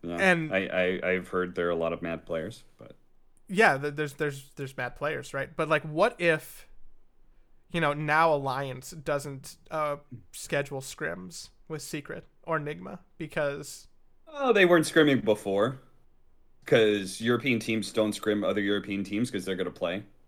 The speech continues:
Speaker 1: eventually. So
Speaker 2: I think they scrim after they
Speaker 1: But
Speaker 2: play
Speaker 1: yeah,
Speaker 2: their
Speaker 1: I, I,
Speaker 2: D P C
Speaker 1: I could
Speaker 2: game.
Speaker 1: see, but yes, once they play their D P C match, yeah, I could see where you're going with this. Yeah, and it's, it's, uh, who knows? There's, there's a lot of potential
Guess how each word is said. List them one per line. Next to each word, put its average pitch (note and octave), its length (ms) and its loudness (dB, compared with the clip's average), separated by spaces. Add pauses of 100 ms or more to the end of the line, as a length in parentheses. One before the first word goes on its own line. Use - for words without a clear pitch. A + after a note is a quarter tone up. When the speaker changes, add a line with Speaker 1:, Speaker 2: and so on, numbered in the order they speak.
Speaker 1:
eventually. A2 480 -4 (540)
So G2 440 2
Speaker 2:
I F#3+ 60 6
think A#3+ 120 6
they C#4 100 2
scrim G#3+ 280 0
after F3 220 4
they E3 80 10
Speaker 1:
But D#3 100 10
Speaker 2:
play D#3 120 10
Speaker 1:
yeah, G#2+ 180 8
Speaker 2:
their C#3 120 10
Speaker 1:
I, B2+ 40 10
I, C#3+ 40 12
Speaker 2:
D D3 40 8
P - 20 8
C B2+ 60 2
Speaker 1:
I C3 80 6
could B2+ 60 2
Speaker 2:
game. A#2 100 0
Speaker 1:
see, B2+ 320 -2
but A#2+ 240 4
yes, A2 320 2
once C3 180 2
they C3+ 100 4
play A#2+ 200 2
their G#2+ 100 0
D G2+ 160 -6
P G2 140 -8
C F#2+ 180 -6
match, F#2+ 280 -2
yeah, G#2+ 140 0
I F2 100 -4
could - 140 -8
see A#2 140 -6
where F2 120 -4
you're D2+ 60 -10
going C#2+ 280 -12
with C#2+ 120 -16
this. - 240 -10
Yeah, C3 180 2 (280)
and C3 220 6
it's, - 220 -12 (100)
it's, - 480 -10
uh, E2 220 -2
who F#2+ 120 -6
knows? F#2+ 240 -2
There's, F#2 300 -6
there's F#2+ 200 -4
a F#2 40 -4
lot F#2 240 2
of E2+ 220 -4
potential F2 640 -6